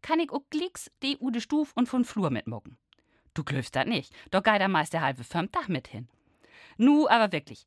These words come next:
Fenster putzen. As nächstes gei dat an der Nachttisch von min Söten. Da liegt innen sin Söcken bin. Wat ist da denn? Hätt he do einfach die Pore uden einreden und so well er rinstoppt. Ach so, die hebt n Lock, is mi no de Wäsch gar nicht opfohlen.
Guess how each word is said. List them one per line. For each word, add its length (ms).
Fenster 460
putzen. 340
As 180
nächstes 460
gei 180
dat 220
an 100
der 140
Nachttisch 520
von 220
min 160
Söten. 400
Da 200
liegt 260
innen 240
sin 180
Söcken 300
bin. 260
Wat 160
ist 140
da 120
denn? 280
Hätt 240
he 140
do 100
einfach 380
die 120
Pore 360
uden 200
einreden 600
und 160
so 160
well 140
er 140
rinstoppt. 560
Ach 100
so, 340
die 80
hebt 180
n 80
Lock, 300
is 160
mi 100
no 140
de 140
Wäsch 240
gar 120
nicht 220
opfohlen. 560